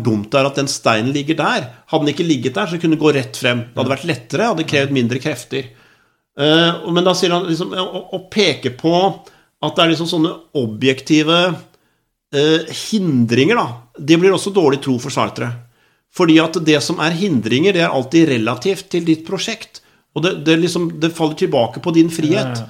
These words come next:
Speaker 2: ja, ja.
Speaker 1: Du kunne ha hatt et annet prosjekt. Du, du kan liksom mekke om på hva, på, på hva du holder på med der, og hva du skal
Speaker 2: Mm.
Speaker 1: gjøre og sånn. Så det er aldri noe sånn objektivt som definerer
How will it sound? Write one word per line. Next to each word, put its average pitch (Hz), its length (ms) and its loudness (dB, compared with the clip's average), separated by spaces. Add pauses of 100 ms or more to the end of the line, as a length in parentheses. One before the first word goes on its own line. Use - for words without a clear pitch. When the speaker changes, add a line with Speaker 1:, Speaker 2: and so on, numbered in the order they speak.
(100)
Speaker 2:
ja, 131 100 -12
ja. 127 100 -14
Speaker 1:
Du 160 80 4
kunne 165 320 2
ha 151 140 4 (340)
hatt 151 240 -2
et 170 80 -2
annet 123 240 0
prosjekt. 190 480 -6 (300)
Du, 165 100 0
du 160 140 0
kan 175 100 0
liksom 175 220 -2
mekke 170 260 -2
om 123 140 0
på 165 100 0
hva, 147 140 6 (160)
på, - 260 -18
på 156 140 -6
hva 151 100 6
du 156 80 2
holder 156 300 2
på 127 100 -2
med 139 140 2
der, 170 180 2
og 151 80 0
hva 143 80 4
du 120 80 -4
skal 170 220 0
Speaker 2:
Mm. 156 80 2
Speaker 1:
gjøre 120 140 0
og 120 40 -4
sånn. 190 220 -2 (420)
Så - 160 -6
det 170 80 6
er 180 80 0
aldri 143 160 2
noe 170 160 2
sånn 175 140 -2 (180)
objektivt 139 640 -2
som 160 160 -4
definerer 156 760 0